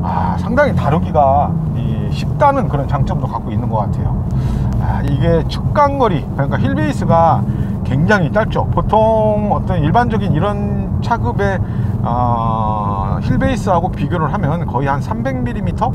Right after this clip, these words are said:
예, 그렇게 짧은 측간거리를 갖고 있기 때문에 핸들링이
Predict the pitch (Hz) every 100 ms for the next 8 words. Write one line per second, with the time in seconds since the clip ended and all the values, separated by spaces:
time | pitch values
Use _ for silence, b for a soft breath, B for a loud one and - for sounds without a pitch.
0 | - 202 202 208 214 240 269 240 170 262
1 | 247 220 165 160 160 165 165 156 151 143
2 | 208 196 110 247 311 370 370 294 208 214